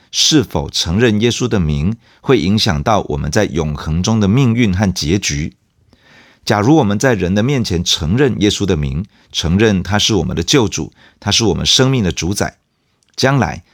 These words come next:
当主耶稣再来的时候，人子，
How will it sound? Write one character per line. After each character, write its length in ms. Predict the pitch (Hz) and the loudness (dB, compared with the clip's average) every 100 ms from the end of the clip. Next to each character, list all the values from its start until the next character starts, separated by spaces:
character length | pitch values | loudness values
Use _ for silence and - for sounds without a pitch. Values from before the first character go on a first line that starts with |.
| _ | _
当 200 | - 127 | -2 -2
主 120 | 113 87 | 0 0
耶 120 | 101 | 0
稣 180 | - 107 | 0 -2
再 240 | - 143 | 2 2
来 220 | 82 69 | 0 -2
的 100 | 80 | 0
时 200 | 110 - | 0 -2
候， 300 | - 107 85 - _ _ - - _ | -2 -2 -2 -6 _ _ -20 -20 _
人 340 | 85 92 135 | 0 2 4
子， 300 | - 80 - | 2 -4 -6